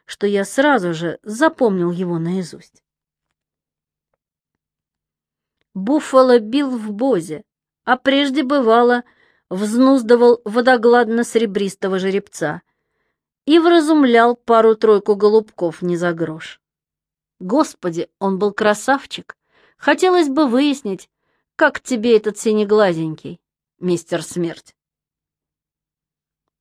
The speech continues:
Не помню, чтобы исчезновение Л С вызвало у меня сильные эмоции. Фрейд писал о том, что отрицательные эмоции вытесняются из памяти. Это объяснение применимо ко мне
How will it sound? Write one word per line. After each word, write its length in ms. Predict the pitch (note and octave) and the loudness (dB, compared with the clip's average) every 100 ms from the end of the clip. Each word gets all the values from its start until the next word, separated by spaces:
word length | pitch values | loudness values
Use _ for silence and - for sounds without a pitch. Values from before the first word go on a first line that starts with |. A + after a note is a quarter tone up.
| _ | _
Не 120 | C4+ | 0
помню, 340 | E4 G4 D4+ F3+ | 2 2 2 -2
чтобы 380 | - G3 G3 - | -4 -4 -4 -6
исчезновение 800 | A3 A#3 G3 G#3+ A3 C4 A#3+ G#3 | -8 -6 -2 0 0 0 0 -2
Л 180 | G#3+ A3 - | 0 0 0
С 220 | C#4+ - | -2 -2
вызвало 480 | G3+ A#3 G3+ G#3+ G#3+ | -2 -2 0 0 0
у 60 | |
меня 220 | G#3+ G#3 | 0 -2
сильные 460 | G3 G#3+ G3 F#3+ G3 | -4 -6 -4 -2 -2
эмоции. 500 | F#3+ D3+ - - C#3 _ _ _ _ _ _ _ _ | -4 -8 -14 -20 -20 _ _ _ _ _ _ _ _
Фрейд 320 | - F4 F#4 - | 0 2 2 -2
писал 360 | B3+ D#4+ D#4+ | -4 0 2
о 80 | C4+ | 2
том, 220 | C4 D4+ | 0 -2
что 180 | C#4 B3 | 0 -2
отрицательные 880 | A#3+ A#3+ - D4+ C#4+ A#3 A3+ A3 - A3 | -2 -4 -2 -6 -4 -2 0 -2 -2 -2
эмоции 540 | A#3+ D#4+ E4+ - F#3+ | 0 0 -2 -4 -4
вытесняются 800 | E3+ G#3+ A#3 - D4 D#4 D4 C#4 | -2 -4 -4 0 0 2 -2 -6
из 120 | C#4 | -8
памяти. 640 | _ A3+ F3 D#3+ D#3+ - - _ _ _ _ _ _ _ _ | _ -4 -4 -8 -12 -20 -20 _ _ _ _ _ _ _ _
Это 220 | A3 G#3+ C4+ | -4 0 -2
объяснение 760 | - G3 A3+ A#3 C4 D#4+ C4+ | -2 -4 -4 -2 2 4 2
применимо 580 | F#3+ G#3 A#3 D4 C4 F#3+ | -2 -2 0 2 2 0
ко 180 | F3 A3 | -2 -2
мне 280 | A#3 F3+ | 0 -4